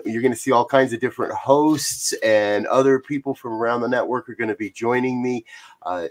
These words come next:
this is gonna be a wonderful, wonderful program. We hope you'll tune in and watch the premiere episode with us this evening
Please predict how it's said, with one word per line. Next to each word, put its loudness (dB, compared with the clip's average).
this -12
is -10
gonna -2
be -4
a -2
wonderful, -2
wonderful -4
program. -4
We -8
hope -2
you'll 0
tune -2
in 0
and -2
watch 0
the -20
premiere -2
episode -4
with -6
us -4
this -10
evening -4